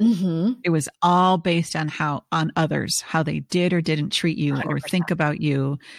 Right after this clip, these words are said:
Speaker 2: And that moment in that bedroom, you shifted and said,
Speaker 1: I
Speaker 2: "Okay."
Speaker 1: decided to shift. I don't think I shifted.
Speaker 2: You deci-
Speaker 1: <laughs> I decided.
Speaker 2: A very important distinction. Thank
Speaker 1: Mm-hmm.
Speaker 2: you.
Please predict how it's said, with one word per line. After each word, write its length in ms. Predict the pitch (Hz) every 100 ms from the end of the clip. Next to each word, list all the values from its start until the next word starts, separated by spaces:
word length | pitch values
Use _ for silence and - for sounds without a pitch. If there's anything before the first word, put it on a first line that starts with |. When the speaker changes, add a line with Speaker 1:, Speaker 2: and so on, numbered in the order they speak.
| - - _ _
Speaker 2:
And 640 | 170 160 156 151 147 135 -
that 260 | 165 151 -
moment 420 | 160 160 156 156
in 100 | 151
that 200 | 151 160
bedroom, 500 | 156 147 156 143 147
you 160 | 147
shifted 680 | 143 - 151 - - - - _ _ _ -
and 220 | 156 147
said, 460 | - 156 143 143 139 - _
Speaker 1:
I 40 | 165
Speaker 2:
"Okay." 320 | 196 160 151
Speaker 1:
decided 280 | 196 185 180
to 80 | 175
shift. 480 | - 147 - - - _ -
I 80 | 180
don't 160 | 180 180
think 140 | 180
I 40 | 170
shifted. 280 | - 185
Speaker 2:
You 60 | 180
deci- 340 | - - - -
Speaker 1:
<laughs> 60 |
I 40 | 277
decided. 720 | 233 262 - - - 240 - 226 - 226 - _ -
Speaker 2:
A 120 | -
very 340 | 170 208 214 214
important 420 | 202 202 - 165
distinction. 540 | 165 - 156 - 143
Thank 260 | 147 165 165
Speaker 1:
Mm-hmm. 80 | -
Speaker 2:
you. 200 | -